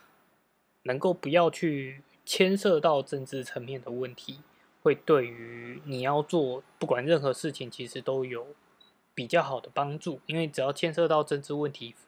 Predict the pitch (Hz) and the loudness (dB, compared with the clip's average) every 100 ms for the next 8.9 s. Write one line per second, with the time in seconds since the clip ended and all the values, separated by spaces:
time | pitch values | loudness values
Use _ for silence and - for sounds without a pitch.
0 | - 160 131 - 143 127 120 120 120 139 | -2 0 -2 -2 2 2 2 -6 -4 -2
1 | 160 151 185 151 127 - 151 - 117 127 | -2 -2 0 2 0 -4 -6 -6 -12 -12
2 | 113 139 131 - 165 123 120 110 - 139 | -12 -12 -12 -10 -10 -2 0 2 4 4
3 | - _ _ _ _ _ - _ - 208 | 2 _ _ _ _ _ -20 _ 6 6
4 | 170 160 - 170 214 202 185 170 196 170 | 6 -4 -8 -4 0 2 2 0 -2 -2
5 | 156 _ _ _ _ _ - 214 180 190 | -6 _ _ _ _ _ 4 4 4 2
6 | 180 156 147 143 156 165 _ _ _ - | 2 2 -2 -6 -10 -20 _ _ _ -4
7 | 147 - 156 139 185 175 131 120 120 117 | -2 -2 -2 -2 -2 -2 -6 -10 -12 -8
8 | 135 131 131 143 143 139 123 123 127 | -6 -6 -8 -2 0 0 -2 -6 -8